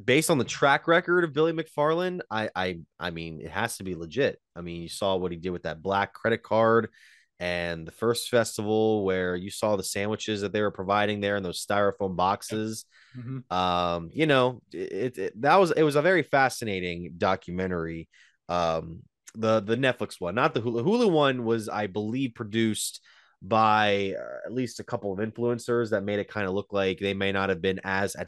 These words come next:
Speaker 1: fault, because there was a huge thing in that Netflix one was there were social media campaigns to trick people into thinking that, oh, this was gonna be the best thing ever, even when it wasn't set up yet. So I don't know. Um,
Speaker 2: Do you, do you wanna go?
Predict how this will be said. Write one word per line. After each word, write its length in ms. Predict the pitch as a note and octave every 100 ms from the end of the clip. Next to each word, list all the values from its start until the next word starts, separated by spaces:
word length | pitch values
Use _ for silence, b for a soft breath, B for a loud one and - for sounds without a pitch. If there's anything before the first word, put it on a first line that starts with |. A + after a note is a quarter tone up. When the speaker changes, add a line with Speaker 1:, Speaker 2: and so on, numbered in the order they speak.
| _
Speaker 1:
fault, 220 | G2+ G#2
because 220 | G2+ G2+
there 80 | G2
was 160 | G2 F#2+
a 60 | F2+
huge 300 | B2+ C#3+ -
thing 100 | B2
in 80 | A2
that 140 | G2+
Netflix 400 | G#2+ A2 G2 -
one 180 | F#2+ F#2
was 300 | F2+ F2+ E2+ b b b -
there 160 | G2+ G2
were 400 | F#2+ F2+ F#2 - - -
social 340 | - A#2 A2+
media 180 | G#2+ G2+
campaigns 600 | G#2 F#2 G2+ G2 F#2+ -
to 280 | - F#2 F2
trick 200 | - A#2+
people 260 | - F#2+ F#2+
into 100 | F#2
thinking 360 | G#2 F2+ F#2
that, 140 | F2+ F2+
oh, 160 | G2+
this 140 | F#2+ F#2+
was 100 | F#2
gonna 160 | G2+
be 380 | F#2 F#2+ F#2 E2+ b b b b -
the 60 | G2+
best 300 | A#2+ A#2+ -
thing 160 | G#2
ever, 220 | A#2 G#2 F#2+
even 260 | F#2+ G2
when 120 | G2
it 100 | F#2+
wasn't 360 | F#2 G2 F2+ F2+
set 200 | - F#2+
up 220 | G#2 G2
yet. 320 | F2 D#2+ D#2
So 440 | - F#2+ F2+ F2 - b b b b
I 160 | F3+ G#3
don't 180 | B2 F2
know. 380 | E2+ E2 E2 -
Um, 520 | G2 G2 F#2+ F#2 F2 _ _ _ _ _ _ B1 -
Speaker 2:
Do 80 | C#3
you, 140 | C#3+ - _ _ _ _ _
do 80 | C3
you 60 |
wanna 140 | D3 C#3
go? 300 | C#3 D#3